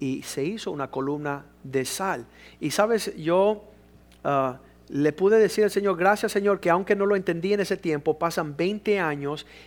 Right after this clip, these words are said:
y se comprueban que todo hombre sea mentiroso, pero que Dios sea veraz. Y que lo que está escrito en esa palabra sea cumplido por hecho, no son fantasías."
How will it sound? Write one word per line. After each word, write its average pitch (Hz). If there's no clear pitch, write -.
y 156
se 151
comprueban 170
que 139
todo 185
hombre 202
sea 185
mentiroso, 165
pero 139
que 135
Dios 151
sea 156
veraz. 135
Y 147
que 151
lo 143
que 143
está 170
escrito 180
en 175
esa 165
palabra 156
sea 147
cumplido 147
por 135
hecho, 147
no 143
son 151
fantasías." 147